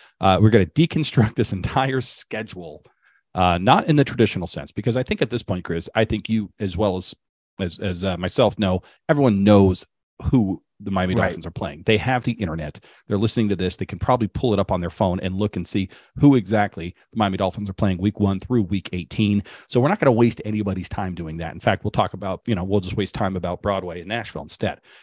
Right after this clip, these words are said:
Speaker 1: But for the sake of the uninitiated, if they're getting their news from this podcast weekly like they always do,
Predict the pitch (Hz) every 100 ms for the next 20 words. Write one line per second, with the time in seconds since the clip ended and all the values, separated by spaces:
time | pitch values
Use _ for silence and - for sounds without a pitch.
0 | _ - - - _ - - - 135 113
1 | - 202 - 131 117 120 120 101 90 80
2 | 78 71 - 98 110 92 147 160 151 131
3 | 110 101 - 101 98 - 95 92 - 95
4 | - 98 - 92 87 - 95 - 117 110
5 | 104 101 113 104